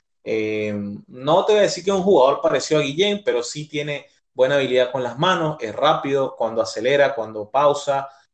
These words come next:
eh, en el momento cuando busca una cortina, el pick and roll.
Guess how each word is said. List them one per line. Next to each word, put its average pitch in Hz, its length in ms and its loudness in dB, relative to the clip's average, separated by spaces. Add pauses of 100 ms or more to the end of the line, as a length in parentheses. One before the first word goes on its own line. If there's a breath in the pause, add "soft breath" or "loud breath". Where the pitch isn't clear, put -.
eh, 107 540 -4
en 113 140 -8
el 113 100 -4
momento 117 960 4
cuando 110 240 0
busca 117 300 0
una 127 180 -2
cortina, 139 680 2
el 117 80 -2
pick - 160 -18
and - 160 -14
roll. 147 560 4